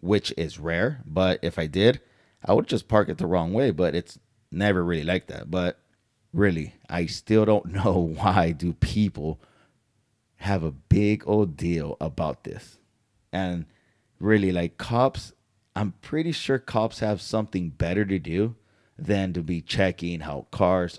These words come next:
are parked in a fucking decent neighborhood.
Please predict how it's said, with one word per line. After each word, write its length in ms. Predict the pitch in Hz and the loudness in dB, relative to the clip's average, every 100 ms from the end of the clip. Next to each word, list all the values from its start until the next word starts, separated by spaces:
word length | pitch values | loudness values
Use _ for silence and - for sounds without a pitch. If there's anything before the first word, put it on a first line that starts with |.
| - | -10
are 140 | 69 | -10
parked 500 | - - 76 78 - - | -4 -2 0 -2 -6 -8
in 180 | 87 71 | -6 -6
a 100 | - | -12
fucking 840 | - - 73 90 - 82 76 73 - | -18 -8 -2 -2 -2 -6 -6 -10 -4
decent 500 | 92 80 87 82 - _ - | -4 -2 -6 -6 -8 _ -8
neighborhood. 600 | 87 80 65 65 - | -4 -4 -6 -10 -10